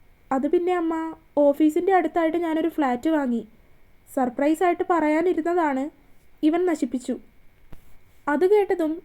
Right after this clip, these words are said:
എല്ലാവരും അവനെ ഞെട്ടലോടെ നോക്കുന്നുണ്ട്. ഇതൊക്കെ എപ്പോ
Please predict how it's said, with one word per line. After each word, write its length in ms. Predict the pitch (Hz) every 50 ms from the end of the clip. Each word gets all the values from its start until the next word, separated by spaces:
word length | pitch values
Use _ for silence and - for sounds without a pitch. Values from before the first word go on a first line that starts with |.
| - -
എല്ലാവരും 500 | 277 277 277 294 302 311 339 381 381 381
അവനെ 200 | 359 339 330 339
ഞെട്ടലോടെ 500 | 339 330 294 262 262 294 294 311 320 339
നോക്കുന്നുണ്ട്. 540 | 349 349 285 254 - 302 302 302 254 233 233 233 - - - - - - - _ _ -
ഇതൊക്കെ 300 | 277 269 302 311 302 370
എപ്പോ 320 | 359 339 302 - - 311